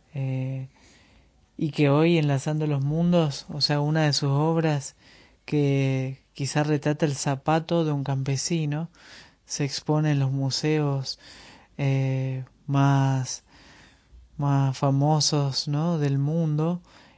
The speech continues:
y que vale millones y, y, y millones y millones de, de euros o de dólares.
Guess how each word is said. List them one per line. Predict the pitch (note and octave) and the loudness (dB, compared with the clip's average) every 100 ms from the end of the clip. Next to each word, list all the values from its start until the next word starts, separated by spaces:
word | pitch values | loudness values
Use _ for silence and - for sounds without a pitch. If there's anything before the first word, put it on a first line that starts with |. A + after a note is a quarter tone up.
| _ | _
y | D3+ D3 | -6 0
que | C#3+ | 2
vale | C3+ D3 D#3 D#3+ F3+ E3 | 2 2 2 2 0 -2
millones | D3 C#3+ D3 D#3+ D#3+ D3+ - | -2 -2 -2 -2 -2 -4 -6
y, | - C#3+ - D3 - | -10 -10 -8 -10 -8
y, | D3 | -6
y | |
millones | C#3+ C#3+ D3 D#3 D3+ C#3 - | -4 -4 -2 -2 -4 -6 -10
y | - | -8
millones | C#3+ C3+ C#3 D3 C#3+ | -6 -4 -4 -4 -4
de, | C#3 C3+ C3+ C#3 - - - - _ _ | -4 -4 -6 -10 -18 -20 -20 -20 _ _
de | C#3+ C#3 | 0 2
euros | D3+ D#3+ C#3+ B2+ - - | 4 4 2 0 -4 -10
o | D3+ | -4
de | C#3 C#3 | 0 0
dólares. | C#3+ D#3+ D3+ C#3 C3 | 0 0 0 -2 -4